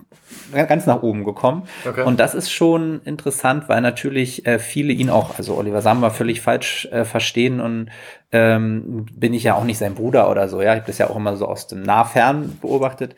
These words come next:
Speaker 2: Mhm.
Speaker 1: aber ich glaub, das ist für jeden Gründer wichtig, jetzt mal unabhängig von Rocket, wenn man mit Investoren arbeitet, auch die wissen nicht, was morgen passiert und was der ideale Weg für genau diese Firma ist. Die haben
Speaker 2: Mhm.
Speaker 1: Erfahrungswerte,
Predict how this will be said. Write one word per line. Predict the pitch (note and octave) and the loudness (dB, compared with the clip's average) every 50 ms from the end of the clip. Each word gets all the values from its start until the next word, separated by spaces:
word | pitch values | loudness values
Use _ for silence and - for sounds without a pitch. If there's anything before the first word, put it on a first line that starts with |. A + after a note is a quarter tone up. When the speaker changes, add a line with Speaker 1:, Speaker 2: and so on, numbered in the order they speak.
| - | -8
Speaker 2:
Mhm. | C3 A#2 A2 A#2+ B2+ | -8 -6 -6 -4 0
Speaker 1:
aber | C#3 C3+ C3+ | 2 4 4
ich | B2 B2+ | 2 4
glaub, | - C3+ C3+ | 2 2 2
das | - C#3+ C3 | 2 0 -2
ist | - B2+ - | -2 -8 -4
für | - B2 | -4 -2
jeden | A2+ B2 D3 E3 D#3+ C#3+ | 0 2 0 0 0 -4
Gründer | - - C#3+ D3 D3 C#3 C3+ B2+ - - - | -2 -2 -2 0 2 2 2 0 -2 -4 -6
wichtig, | - C#3 C#3+ - - - C3+ C3 C3 - - - - - _ _ | -6 -6 -6 -6 -4 -4 -4 -4 -4 -8 -14 -18 -20 -20 _ _
jetzt | A#2+ A2+ - | -8 -6 -4
mal | B2+ - | -4 -2
unabhängig | B2+ C#3+ C#3+ C3 - C3+ B2+ B2+ A#2+ - | 0 2 0 0 0 0 -2 -2 -4 -4
von | B2 A2 | -6 0
Rocket, | A2 B2 B2+ B2+ C#3 C3+ C3 - | 2 2 2 2 0 -2 0 0
wenn | B2 B2 | 0 0
man | A#2+ A#2 | 0 0
mit | A2+ - | -2 -4
Investoren | - A#2+ A2+ A2 - - - C#3 C#3+ D3 - | -4 -4 -4 -4 -4 -2 2 2 2 2 2
arbeitet, | - A2+ A#2 A#2+ B2 B2+ A#2+ A#2+ - B2 A#2+ - - | 2 4 4 4 4 2 0 0 -2 -10 -6 -6 -6
auch | - - | -6 -6
die | - _ C#3+ D3+ E3+ F3+ D#3+ C3+ A2 - - - _ | -8 _ 0 4 4 4 4 2 -2 -6 -14 -20 _
wissen | C3 B2 C#3+ C#3+ - C3+ A#2+ | -2 0 0 0 2 0 2
nicht, | A2+ A2 G2+ G2+ - - - _ | 2 2 0 0 -4 -12 -12 _
was | - A#2+ A#2+ - | 2 2 2 4
morgen | A#2+ A#2 B2 B2 A#2 A2+ | 2 4 4 4 4 2
passiert | A2+ A#2 A2 A2+ - A#2 G#2 G2+ | 0 0 -2 0 -2 -2 -2 -2
und | A#2 G#2 | 2 2
was | A2+ A#2 D#3 | 2 2 2
der | - - | -2 -4
ideale | B2 B2+ B2 B2 A#2 A2+ A2 A2+ A#2+ B2 A2+ A2+ | -4 -4 -2 0 4 6 6 6 4 2 -2 -2
Weg | A#2 A#2 - | -4 -4 -4
für | - A#2+ | -10 -8
genau | A2+ G#2+ G#2 A2 A2+ A#2+ C3 C3 | -8 -4 0 2 2 4 2 0
diese | B2+ B2 A#2+ A2+ | -2 -4 0 0
Firma | - D3+ C#3+ C#3+ D3 B2+ G2+ | 0 2 2 0 2 2 0
ist. | - G#2+ - - - - | 0 -2 -4 -6 -6 -8
Die | - - | -4 -4
haben | C3+ | -2
Speaker 2:
Mhm. | B2+ G#2+ | 0 0
Speaker 1:
Erfahrungswerte, | G#2+ - - G#2+ B2+ D3+ E3+ F3+ F3+ - - D3 D#3 D3+ - F3 E3+ | -2 2 4 4 4 4 4 0 -2 -2 0 0 0 2 0 0 -2